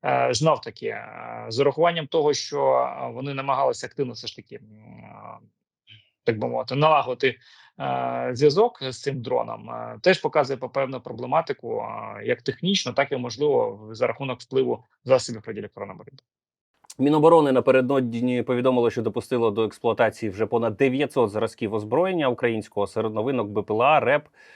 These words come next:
Speaker 2: зв'язок, те, чим ви займаєтеся. Що вам відомо про українське нове озброєння? Наскільки цей допуск прискорить виробництво?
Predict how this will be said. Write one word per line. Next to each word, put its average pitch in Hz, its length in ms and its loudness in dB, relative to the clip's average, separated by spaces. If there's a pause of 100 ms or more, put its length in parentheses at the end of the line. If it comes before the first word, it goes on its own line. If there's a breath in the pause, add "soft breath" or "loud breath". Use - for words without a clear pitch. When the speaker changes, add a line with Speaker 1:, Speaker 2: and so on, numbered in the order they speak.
(160 soft breath)
Speaker 2:
зв'язок, 117 720 2
те, 147 180 2
чим 123 220 -2
ви 127 120 0
займаєтеся. 98 1040 -4
Що - 240 2
вам 151 240 6
відомо 127 340 2
про 117 160 0
українське 113 440 0
нове 110 240 0
озброєння? 131 480 0
Наскільки 120 460 -4
цей 113 180 -4
допуск 123 380 -4
прискорить 113 500 -2
виробництво? 104 680 -6